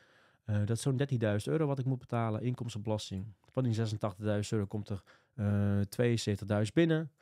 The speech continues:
Dit zijn mijn huurinkomsten, twee keer vijftienduizend euro per pand, hè. Eh, wat kinderbijslag, kindgebonds budget, blijkbaar nog zeventien euro. Heb ik iets meer dan een ton netto per jaar die binnenkomt. Van die ton moet ik natuurlijk wel mijn leningen betalen aan mijn eigen holding, hè. Dus, eh, dit is wat ik aan mijn holding betaal.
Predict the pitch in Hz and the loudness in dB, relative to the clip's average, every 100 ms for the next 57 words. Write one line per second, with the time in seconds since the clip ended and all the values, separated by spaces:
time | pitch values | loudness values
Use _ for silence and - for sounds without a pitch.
0 | _ _ 131 - 120 113 156 156 151 147 | _ _ -2 2 4 6 6 6 2 0
1 | 135 143 135 - 143 143 131 113 123 110 | 0 -2 -4 -2 0 2 0 0 0 0
2 | 113 110 107 107 110 107 110 147 151 135 | 0 0 0 0 -2 -2 0 0 0 -2
3 | 131 127 _ - - - _ 101 95 95 | -4 -6 _ -20 -20 -20 _ -4 -2 -2
4 | - 196 165 143 135 131 117 113 - 131 | 2 2 4 2 2 0 -2 -2 -6 -6
5 | - 110 110 95 101 113 104 101 98 98 | -6 -4 -4 -2 0 0 0 0 0 -2
6 | 90 101 95 95 87 85 87 - 160 135 | -2 -4 -2 -4 -4 -4 -8 -8 -2 0
7 | 117 107 98 - 190 196 139 151 160 170 | 2 2 -2 2 2 4 4 2 2 0
8 | 185 - - 147 139 131 123 104 110 92 | -2 -4 0 2 2 2 0 0 0 -2
9 | - - - _ _ _ - 196 202 143 | -8 -16 -20 _ _ _ -2 2 2 2
10 | 196 139 90 - _ - - _ 147 135 | 2 2 0 -6 _ -20 -20 _ 2 4
11 | 120 147 123 156 107 101 113 151 175 160 | 4 4 4 4 4 4 4 4 0 0
12 | - 151 143 139 120 110 104 104 143 170 | -2 0 0 0 0 0 0 0 0 0
13 | 139 156 120 - 117 90 101 - 107 98 | 0 0 -4 -6 -6 -6 -6 -8 -6 -6
14 | 98 98 98 139 147 135 - 131 180 | -4 -2 0 0 0 0 0 0 -2